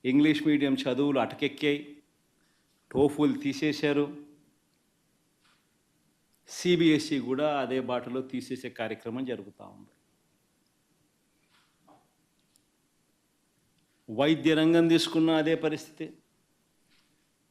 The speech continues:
ఆరోగ్యశ్రీ బిల్స్ దాదాపుగా రెండు వేల కోట్ల రూపాయలు పైచిలుకు పెండింగ్. మామూలుగా జనవరిలో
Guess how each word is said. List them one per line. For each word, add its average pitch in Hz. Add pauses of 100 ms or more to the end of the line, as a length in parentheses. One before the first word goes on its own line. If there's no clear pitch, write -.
(260)
ఆరోగ్యశ్రీ 151
బిల్స్ 143
దాదాపుగా 147
రెండు 139
వేల 135
కోట్ల 131
రూపాయలు 147
పైచిలుకు 147
పెండింగ్. 139 (4000)
మామూలుగా 147
జనవరిలో 143